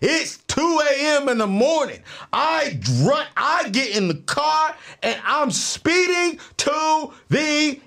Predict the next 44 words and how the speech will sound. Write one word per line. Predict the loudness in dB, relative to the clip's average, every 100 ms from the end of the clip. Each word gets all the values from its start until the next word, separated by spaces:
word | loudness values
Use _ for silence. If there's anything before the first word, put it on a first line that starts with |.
| -4
E | 0
R. | 2 2 0 -2 -8 -20 _ _ _ _ _ _ _ _ _ _ _ -14 -6
I | -4 -4
get | -2 0 2
in | 0
the | 0
E | 0
R | 2 0 0
and | 0
I'm |
like, | -2
"Yo, | 0
man, | 0 0
I'm | 0
peeling, | -2 -2 0
man. | 0
I'm | -2
peeling, | -2 -2 0
I'm | -2
peeling, | 0 0 0 -2 -10 _ _
I'm | -4
peeling." | 0 0 0 -4 -12 -20 -20 _ _ _ -20 -20 -6
Doctor | -4 -4 -4
says, | 0 2 2 -2 -2
"Oh, | 0 0 -6 _ _ -8
you | -6
peeling?" | -2 -2 -2 -8 -16 -10
I |
said, | -6 -4
"Hey, | -4
bro, | -2 -4 -6 _ _ _
<laughs> | -2 -2 -2
I'm | -4
peeling. | -4 -6 -8 -16 _ _ _ _ _ _ -10
Can, | -6 -4
can, | -4 -6 -10 _ _
can | -6 -4
you |
tell | -2 -4
me | 0
what's | 0 0
wrong | -2 -4
with |
me?" | -10